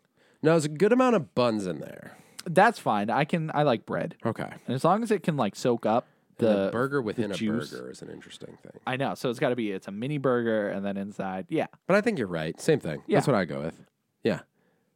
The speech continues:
Speaker 1: Yeah.
Speaker 2: Doable. We can do it.
Speaker 1: You know what I mean?
Speaker 2: Mm-hmm.
Speaker 1: That'd be sick. I wanna, I wanna try it.
Speaker 2: Yeah.
Speaker 1: Uh, wonderful suggestions.
Speaker 2: Mm-hmm.
Speaker 1: You know what I mean?
Speaker 2: Yeah.
Speaker 1: You know what I mean?
Speaker 2: No.
Speaker 1: Are we staying in T V here?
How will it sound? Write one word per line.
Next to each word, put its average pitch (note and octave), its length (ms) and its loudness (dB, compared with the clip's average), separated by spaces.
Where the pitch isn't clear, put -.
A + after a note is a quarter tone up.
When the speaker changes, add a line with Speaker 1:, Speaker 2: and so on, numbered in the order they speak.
Speaker 1:
Yeah. F4 160 4
Speaker 2:
Doable. A#2+ 320 -2
We F#4+ 120 -2
can D3+ 160 -2
do G#2 160 2
it. C3+ 140 -2
Speaker 1:
You D#3+ 100 0
know F3+ 80 4
what F#3 60 4
I F#3 40 4
mean? G#3+ 160 2
Speaker 2:
Mm-hmm. D#3 240 -4
Speaker 1:
That'd - 680 -14
be G#2+ 60 -14
sick. G#2+ 320 -8
I F#2 40 -8
wanna, A2+ 140 -4
I - 600 -20
wanna A#2+ 120 -18
try - 240 -14
it. G#2+ 160 -10
Speaker 2:
Yeah. F3 160 -6
Speaker 1:
Uh, D3+ 360 4
wonderful C3+ 320 -6
suggestions. F#2 680 -8
Speaker 2:
Mm-hmm. C#3 340 -4
Speaker 1:
You B2+ 60 -4
know C3 60 -2
what B2+ 80 0
I B2+ 40 -2
mean? C3 200 -4
Speaker 2:
Yeah. E3+ 160 2
Speaker 1:
You - 100 -6
know C3+ 60 -2
what C3 80 0
I C3 40 -2
mean? B2+ 160 -2
Speaker 2:
No. C3+ 360 -4
Speaker 1:
Are B2+ 80 2
we F3+ 100 6
staying G#3 360 4
in G#2+ 140 0
T F#2 200 -2
V F2+ 220 0
here? A#3 320 2